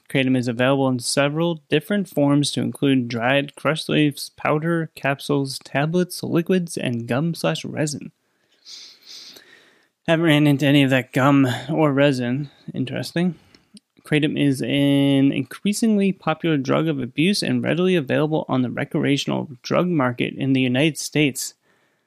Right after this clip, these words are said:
So, you know, it'd be good to make it worse and to make it more unsafe, or to make it unsafe, period, would be to make it illegal, 'cause it works so well during alcohol prohibition.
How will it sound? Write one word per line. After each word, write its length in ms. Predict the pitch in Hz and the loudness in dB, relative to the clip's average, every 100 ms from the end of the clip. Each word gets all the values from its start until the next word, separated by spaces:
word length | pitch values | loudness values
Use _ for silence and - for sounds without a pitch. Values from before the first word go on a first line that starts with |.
| _ _ _ _ _ | _ _ _ _ _
So, 280 | - 156 147 | -2 2 4
you 180 | 147 147 | 6 6
know, 80 | 170 | 6
it'd 100 | 156 | 2
be 80 | |
good 320 | 143 147 147 139 | 0 4 4 4
to 60 | |
make 200 | 147 135 | 2 4
it 60 | 123 | 0
worse 540 | 117 120 123 175 208 | 0 0 2 0 0
and 140 | 151 135 | 0 2
to 80 | 143 | 4
make 240 | 135 127 | 2 2
it 340 | 127 117 - | 0 -2 -6
more 460 | - 127 123 147 185 | 0 4 4 4 4
unsafe, 640 | 196 202 - 233 269 - _ 151 - - | 2 0 0 0 -2 -8 _ -16 -16 -6
or 140 | - | -4
to 80 | 123 | 2
make 180 | 131 123 | 2 2
it 100 | 117 | 0
unsafe, 500 | 139 151 147 139 - | 2 2 2 0 -4
period, 520 | - 143 185 214 208 - _ _ _ _ _ _ | -2 0 2 2 -2 -6 _ _ _ _ _ _
would 220 | 143 135 | -2 2
be 300 | 151 147 147 | 6 6 4
to 140 | 135 147 | 2 4
make 280 | 139 139 135 | 6 6 2
it 160 | 143 | 0
illegal, 540 | - 127 120 120 - 120 _ _ _ _ _ _ _ _ _ | 0 0 0 -2 -6 -14 _ _ _ _ _ _ _ _ _
'cause 100 | - | 0
it 100 | 135 | 4
works 260 | 139 139 - | 4 4 0
so 320 | - 165 156 | -2 4 4
well 320 | 151 151 143 | 6 6 4
during 240 | 127 123 120 | 2 -4 -2
alcohol 440 | 123 131 113 110 | -4 -4 -4 -6
prohibition. 600 | - 120 - 104 - - | -4 -6 -4 -6 -8 -10